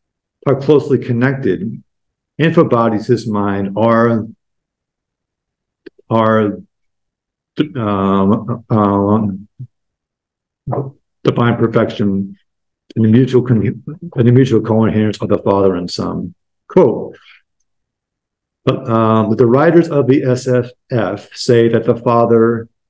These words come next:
is greater than the Son, but not in terms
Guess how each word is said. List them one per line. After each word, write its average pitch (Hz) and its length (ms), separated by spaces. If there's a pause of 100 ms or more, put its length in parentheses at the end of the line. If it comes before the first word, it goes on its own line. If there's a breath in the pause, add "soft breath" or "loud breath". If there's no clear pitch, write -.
(200)
is 120 160
greater 143 440
than 120 160
the 117 100
Son, 95 640 (540)
but 135 220
not 135 280
in 139 160
terms 120 720